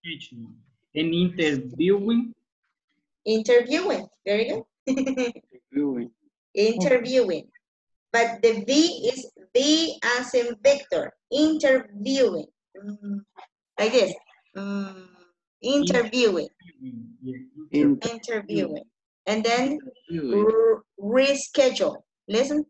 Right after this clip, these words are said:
Speaker 2: R-, reschedule.
Speaker 1: Reschedule.
Speaker 2: Exactly.
Speaker 3: Res-
Speaker 1: You think in past?
Speaker 3: Reschedule.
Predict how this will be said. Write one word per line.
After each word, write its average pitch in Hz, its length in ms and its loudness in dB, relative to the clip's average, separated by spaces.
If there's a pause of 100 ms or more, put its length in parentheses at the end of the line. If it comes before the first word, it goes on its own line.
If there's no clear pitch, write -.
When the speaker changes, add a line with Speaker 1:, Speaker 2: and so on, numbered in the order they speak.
Speaker 2:
R-, 190 680 4 (440)
reschedule. 214 960 0 (640)
Speaker 1:
Reschedule. 117 400 -12 (520)
Speaker 2:
Exactly. 170 640 -4
Speaker 3:
Res- 165 460 4 (640)
Speaker 1:
You 175 260 -8
think 233 320 2
in 170 380 -14
past? 233 260 0 (1200)
Speaker 3:
Reschedule. 143 840 2